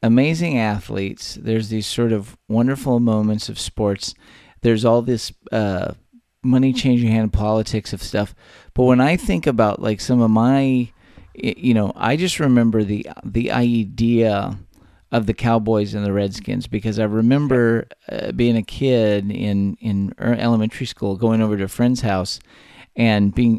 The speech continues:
in, supremely jealous because he had an electric football set.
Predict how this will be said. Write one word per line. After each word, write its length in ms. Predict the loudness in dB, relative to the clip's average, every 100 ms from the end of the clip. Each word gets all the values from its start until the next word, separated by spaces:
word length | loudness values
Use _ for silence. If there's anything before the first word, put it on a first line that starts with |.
| 0
in, 240 | -2 -2 -10 _ _
supremely 640 | -10 -8 -4 -2 0 2 0
jealous 380 | 0 -2 -6 -8
because 340 | -4 -2 0
he 60 | 2
had 100 | 2
an 80 |
electric 420 | 4 2 0 -4 -4
football 360 | -6 -2 -4
set. 420 | -2 -6 -6 -12